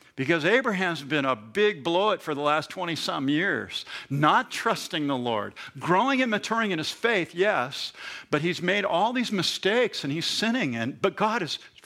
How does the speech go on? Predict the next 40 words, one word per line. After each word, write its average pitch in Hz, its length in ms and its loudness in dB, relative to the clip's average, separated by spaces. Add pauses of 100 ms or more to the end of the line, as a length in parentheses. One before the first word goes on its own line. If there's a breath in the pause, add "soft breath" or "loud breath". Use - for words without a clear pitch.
(160)
faithful, 196 500 -2 (260 loud breath)
and 143 140 2
God 170 200 4
has 202 120 -4
been 143 180 -2
just 151 420 0
to - 60 -2
him, 185 220 0 (220 loud breath)
and 143 140 2
he 277 300 2
knows 247 600 2
that 123 160 -8
God 120 220 0
will 113 80 -8
forgive. 101 640 -8
He 190 160 2
knows 254 300 2
it. 117 160 -10 (640 loud breath)
And 170 120 4
so 214 180 4
he 208 140 2
makes 226 280 0
this 247 160 0
appeal. 208 420 0 (960 loud breath)
"I 156 140 -4
just 175 260 -4
overheard 170 400 -4
you 185 80 -8
guys 117 240 -4
saying 143 320 -2
you're 123 100 -4
gonna 139 200 -4
go 120 120 -4
destroy 131 460 -8
Sodom. 143 400 -6
That's 147 240 -6
where 139 80 -4
my 120 160 -4 (300)
nephew 151 420 -4
lives. 101 460 -10